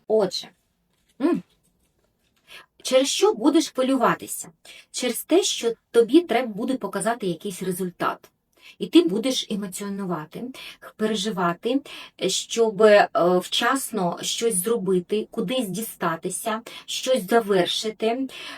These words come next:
Е, тому що і вісімка, е, пентаклів, і шістка жезлів каже про те, що ти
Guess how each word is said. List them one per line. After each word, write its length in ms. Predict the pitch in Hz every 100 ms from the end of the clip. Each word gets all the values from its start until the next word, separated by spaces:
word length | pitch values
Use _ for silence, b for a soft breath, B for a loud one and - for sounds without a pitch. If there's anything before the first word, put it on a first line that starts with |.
| -
Е, 100 | 190
тому 240 | 214 226
що 360 | 233 - 226 214
і 140 | 214
вісімка, 840 | 202 208 214 254 233 220 220 208 202
е, 680 | 190 190 190 180 175 175 175
пентаклів, 540 | 214 208 202 196 196 196
і 40 |
шістка 640 | - 220 - - 190 180
жезлів 340 | 180 330 392 359
каже 260 | 226 233
про 160 | - 214
те, 200 | - 330
що 180 | - 220
ти 260 | - 285